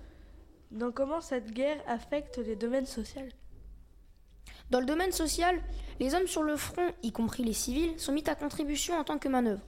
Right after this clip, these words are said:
Speaker 2: Les femmes, notamment au champ, dans les usines appelées les munitionnettes. Des for-, des efforts financiers et patriotiques sont demandés.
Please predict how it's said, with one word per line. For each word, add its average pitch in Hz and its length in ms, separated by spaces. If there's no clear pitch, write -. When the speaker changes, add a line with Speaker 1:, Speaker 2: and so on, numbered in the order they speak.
Speaker 2:
Les 240 140
femmes, 302 260
notamment 214 440
au 254 60
champ, 339 300
dans 233 80
les 226 240
usines 294 300
appelées 285 320
les 233 140
munitionnettes. 285 640
Des 233 80
for-, - 280
des 240 200
efforts 294 380
financiers 311 480
et 220 60
patriotiques - 500
sont - 160
demandés. 214 360